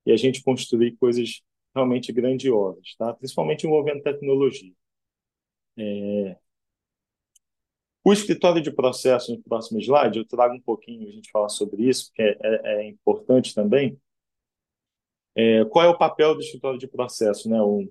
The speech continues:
B P M O, Business Process Management Office, né? É,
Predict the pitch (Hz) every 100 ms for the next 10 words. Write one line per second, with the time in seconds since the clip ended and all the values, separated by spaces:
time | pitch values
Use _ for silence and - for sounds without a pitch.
0 | - 104 113 113 110 107 117 107 - 110
1 | - - 110 107 - 110 107 98 98 95
2 | - - 98 113 - _ _ _ _ 101
3 | 101 101 98 95 90 92